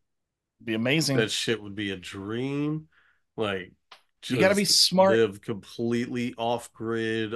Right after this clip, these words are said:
Speaker 2: all
Speaker 1: Gotta be smart.
Speaker 2: natural.
Speaker 1: Gotta
Speaker 2: Like,
Speaker 1: be able to
Speaker 2: it'd
Speaker 1: do it.
Speaker 2: be, it'd be the shit. But we're not allowed to.
Speaker 1: There's that too.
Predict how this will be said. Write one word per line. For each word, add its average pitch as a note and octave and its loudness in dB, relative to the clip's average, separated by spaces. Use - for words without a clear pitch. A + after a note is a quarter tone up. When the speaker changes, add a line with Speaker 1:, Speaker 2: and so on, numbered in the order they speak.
Speaker 2:
all A2+ 0
Speaker 1:
Gotta G#2+ 0
be A2 0
smart. G#2+ -2
Speaker 2:
natural. G#2 -4
Speaker 1:
Gotta A#2 -2
Speaker 2:
Like, B2+ -2
Speaker 1:
be C#3 4
able C#3 4
to C3 -2
Speaker 2:
it'd A2 -6
Speaker 1:
do C3 0
it. G2 0
Speaker 2:
be, F#2+ -10
it'd A2+ -6
be A#2+ -4
the G#2+ -6
shit. - -6
But C3 0
we're B2+ 4
not B2+ 4
allowed A2+ -2
to. F2+ -8
Speaker 1:
There's G2 0
that G#2+ -2
too. C#3+ -4